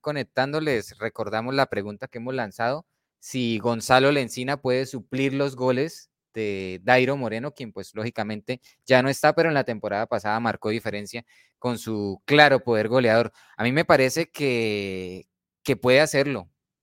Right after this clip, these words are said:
Es cierto, van dos partidos, ya lo marcaba Sergio,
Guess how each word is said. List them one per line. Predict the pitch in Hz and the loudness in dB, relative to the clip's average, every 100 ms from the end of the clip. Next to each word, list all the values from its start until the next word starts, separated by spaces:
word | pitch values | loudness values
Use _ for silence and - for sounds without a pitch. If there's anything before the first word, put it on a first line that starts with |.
| _ _ 117 | _ _ -6
Es | 131 | 0
cierto, | 160 175 156 107 | 4 4 2 -2
van | 113 127 | 0 0
dos | 147 | 0
partidos, | - 147 - 180 175 170 160 - - | 2 0 2 2 4 4 0 -4 -16
ya | - 113 | -8 -4
lo | 120 127 | -2 -2
marcaba | 123 104 - 117 127 | -2 -6 -2 -2 0
Sergio, | 139 127 135 | -2 -2 -4